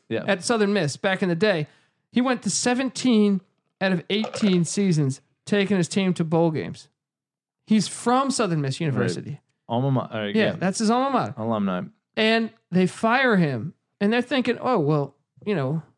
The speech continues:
Speaker 2: we, it was, it was stale." No. And what happened after that? Well, they brought in Fedora. They had two good years. But after
Speaker 1: Right.
Speaker 2: that,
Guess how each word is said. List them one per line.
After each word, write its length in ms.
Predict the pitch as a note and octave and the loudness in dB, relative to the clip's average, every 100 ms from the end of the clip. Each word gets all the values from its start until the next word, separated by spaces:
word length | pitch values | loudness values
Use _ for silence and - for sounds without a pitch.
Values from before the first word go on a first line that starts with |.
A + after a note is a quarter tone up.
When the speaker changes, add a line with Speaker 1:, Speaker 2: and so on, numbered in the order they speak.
| _ | _
Speaker 2:
we, 140 | G3+ G#3+ | -6 -4
it 220 | - A#3+ | -4 -4
was, 240 | A#3 - - | -2 -4 -4
it 80 | G#3+ | -2
was 140 | A3+ | -2
stale." 400 | - A#3 G#3+ D3 | -2 -2 -2 0
No. 300 | D3+ A#3 G#2+ D3+ _ _ _ _ | 0 -2 -2 -8 _ _ _ _
And 120 | - F3+ | -2 0
what 100 | G#3 | 2
happened 280 | A3 G#3+ | 0 -2
after 200 | A3+ A3 | -2 -2
that? 320 | A3 A#3 C4+ - | 0 0 -2 -6
Well, 120 | F3+ | -2
they 80 | F3 | 0
brought 200 | F3 A3 | 2 2
in 80 | A3 | 0
Fedora. 320 | F#3+ F#3 G3 | 0 2 2
They 80 | E3+ | 2
had 120 | E3 | 2
two 120 | F3+ | 0
good 140 | F#3 D#3+ | 0 0
years. 160 | C#3+ C3 | 0 0
But 100 | E3 | 0
after 180 | G3+ G#3+ | 0 0
Speaker 1:
Right. 60 | |
Speaker 2:
that, 260 | G3+ B3+ | 0 0